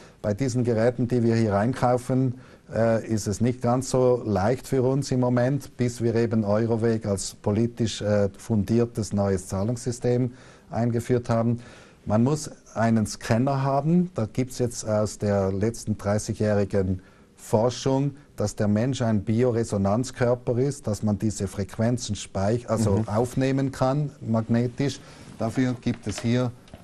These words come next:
Speaker 1: das gab's schon länger mit einer Handsonde. Die neuesten haben noch Stirnpads, die man da an die Stirne oder an die Füße, also Stirne natürlich bei uns, klebt. Das erhöht die Präzision auf fast über achtzig Prozent, neunzig Prozent.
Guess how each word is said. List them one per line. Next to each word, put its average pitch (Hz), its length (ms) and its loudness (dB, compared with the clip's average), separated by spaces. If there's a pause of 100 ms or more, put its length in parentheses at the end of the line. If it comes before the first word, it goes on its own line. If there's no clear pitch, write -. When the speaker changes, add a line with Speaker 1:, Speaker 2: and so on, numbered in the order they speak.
(100)
Speaker 1:
das - 140 -10
gab's - 220 0
schon 107 200 0
länger 123 260 2
mit 127 220 -2
einer 110 380 0
Handsonde. 135 680 2
Die 120 160 -2
neuesten 117 640 0
haben 113 280 2
noch 110 160 0
Stirnpads, 127 720 -2
die 120 100 -4
man 117 220 0
da 107 160 0
an 107 80 0
die 101 100 -4
Stirne 120 420 -2
oder 107 140 -6
an 104 140 -4
die 98 80 -4
Füße, 117 440 -2
also 98 200 -6
Stirne 117 400 0
natürlich 117 480 -4
bei 104 200 0
uns, 107 220 0 (400)
klebt. 117 420 0 (240)
Das 113 200 -2
erhöht 120 420 0
die 117 60 -2
Präzision 104 920 0
auf 104 140 0
fast - 400 -4
über 107 380 0
achtzig 107 400 -4
Prozent, 110 540 -2
neunzig 104 380 -4
Prozent. 117 600 -2